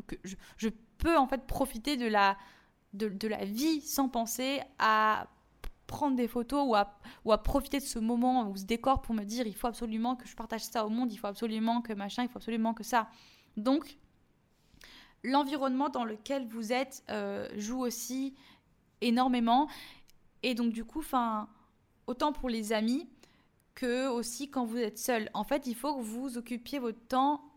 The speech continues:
avec des choses qui vous passionnent vraiment. Et je sais que ça peut être dur parce que, ben, j'ai, j'ai la, j'ai la chance, et je considère ça comme une chance. Enfin, c'est une chance et pas une chance en même temps, mais j'ai,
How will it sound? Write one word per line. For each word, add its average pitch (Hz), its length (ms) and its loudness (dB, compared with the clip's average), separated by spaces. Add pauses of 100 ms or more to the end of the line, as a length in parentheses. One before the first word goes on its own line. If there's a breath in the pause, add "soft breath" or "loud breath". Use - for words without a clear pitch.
(180)
avec 226 320 -2
des 226 80 -4
choses 277 320 -6
qui - 240 -16
vous 226 320 -8 (540)
passionnent 254 480 0
vraiment. 240 520 2 (260 loud breath)
Et 262 80 2
je 254 100 2
sais 294 140 4
que 370 60 -14
ça 302 120 2
peut - 120 -2
être 247 140 -2
dur 294 220 -6
parce 240 220 -8
que, 294 120 -6
ben, 233 260 0 (720 loud breath)
j'ai, 233 200 -6
j'ai 262 140 -2
la, 269 160 -2
j'ai 240 120 -4
la 233 120 2
chance, - 320 0
et 254 60 -4
je 226 120 -2
considère 226 400 -6
ça 247 120 -2
comme 214 180 -4
une 208 80 -6
chance. 269 480 0 (240)
Enfin, 240 240 -2
c'est 233 140 -4
une 226 100 0
chance 254 220 -2
et 240 40 0
pas 220 120 -4
une 214 80 -2
chance 214 180 -8
en - 20 -4
même 202 120 -4
temps, 262 140 0
mais 214 160 0
j'ai, 202 320 -4